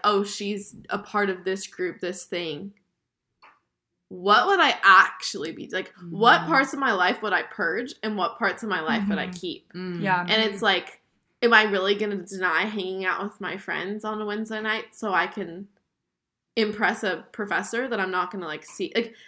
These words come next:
Speaker 1: if you
Speaker 2: Mm-hmm.
Speaker 1: seriously sit there and reflect and it's just like, where am I investing my time and am I investing it properly? Because, like, once again, like, the positions, all that stuff, like, it goes away
Speaker 2: Mm.
Speaker 1: and it fades. And once again, like, once you get it, it's not that great.
Speaker 2: Right.
Speaker 1: And so it's like,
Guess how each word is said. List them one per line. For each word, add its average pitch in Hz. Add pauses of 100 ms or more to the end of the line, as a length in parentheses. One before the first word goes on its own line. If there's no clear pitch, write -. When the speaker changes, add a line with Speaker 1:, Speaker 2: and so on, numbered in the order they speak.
(380)
Speaker 1:
if 254
you 269
Speaker 2:
Mm-hmm. -
Speaker 1:
seriously 330
sit 240
there 262
and 220
reflect 202
and 202
it's 196
just 202
like, 165
where 196
am 247
I 269
investing 226
my 202
time 185
and 190
am 185
I 180
investing 180
it -
properly? 175
Because, 196
like, 233 (280)
once 240
again, 233
like, 214 (340)
the 220
positions, 220 (140)
all 196
that 339
stuff, 240
like, 220
it 202
goes 202
away - (260)
Speaker 2:
Mm. 175
Speaker 1:
and 196
it 165
fades. 185
And 202
once 208
again, 185
like, 180
once 190
you 226
get 165
it, 226
it's 202
not 175
that 170
great. 180 (100)
Speaker 2:
Right. 160 (280)
Speaker 1:
And 247
so 247
it's 233
like, 240